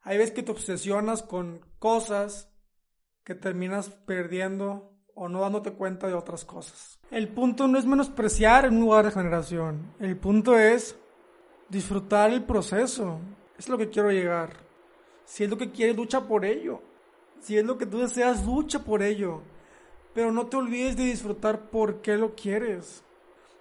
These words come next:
¿Por qué quieres estar ahí? ¿Es en verdad lo que yo quiero en mi vida? ¿Es-, estoy dispuesto a sacrificar todas estas cosas por lograr esto?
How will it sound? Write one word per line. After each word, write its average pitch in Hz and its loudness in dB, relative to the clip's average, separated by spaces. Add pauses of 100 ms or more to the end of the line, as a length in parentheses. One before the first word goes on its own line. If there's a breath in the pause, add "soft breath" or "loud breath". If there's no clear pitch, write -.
(120)
¿Por 202 -2
qué 214 -6
quieres 240 -4
estar 226 -2
ahí? 196 -2
¿Es 190 -8
en 247 -2
verdad 196 0
lo 226 -4
que 185 -12
yo 185 -6 (440)
quiero 190 -2
en 233 0
mi 214 0
vida? 190 -4
¿Es-, 185 -6 (340)
estoy 220 -4
dispuesto 226 -4
a 220 -4
sacrificar 196 -6
todas 196 -8
estas 208 -8
cosas 208 -2
por 208 -12
lograr 185 -2
esto? 247 -4